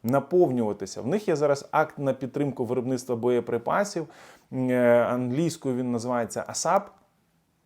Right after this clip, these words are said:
що перекладається і співзвучно як, типу, суперсрочно, треба вж-, на вже треба, але виділи там тільки п'ятсот мільйонів євро. І цього мало, тому що це виходить тільки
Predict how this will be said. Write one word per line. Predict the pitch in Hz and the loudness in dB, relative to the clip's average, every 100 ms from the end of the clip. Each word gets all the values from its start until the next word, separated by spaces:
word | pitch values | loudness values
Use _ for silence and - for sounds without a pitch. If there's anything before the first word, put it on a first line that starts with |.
| - | -20
що | - 123 | -10 -6
перекладається | 120 120 120 120 131 131 110 - | -2 -2 -2 2 2 4 0 -2
і | 110 110 | -6 -6
співзвучно | - 117 101 120 113 120 107 | -8 -10 -8 -6 -6 -6 -8
як, | 104 | -8
типу, | 113 - | -10 -10
суперсрочно, | - - 131 117 - 156 170 170 185 180 | -10 -8 -4 -4 -2 0 0 -2 -4 -4
треба | 139 135 123 - - | -2 0 0 -4 -8
вж-, | 113 120 | -8 -4
на | 117 156 | 2 2
вже | 120 156 160 | 4 4 4
треба, | 180 180 170 | 2 -2 0
але | 147 190 | 2 2
виділи | 208 208 202 170 | 0 0 2 2
там | 165 | -2
тільки | 165 170 160 151 - - _ | -4 -6 -6 -8 -8 -20 _
п'ятсот | 147 139 170 165 | -4 0 0 0
мільйонів | 151 156 151 139 | 0 0 0 -2
євро. | 143 131 104 | 4 4 4
І | 104 | 2
цього | 147 226 233 | 4 6 6
мало, | 196 143 95 95 113 | 4 2 0 -6 -8
тому | 143 | -8
що | 151 | -6
це | 127 190 | -2 -2
виходить | 165 135 160 143 | -2 0 -2 -2
тільки | 120 139 135 127 | -6 -8 -4 -4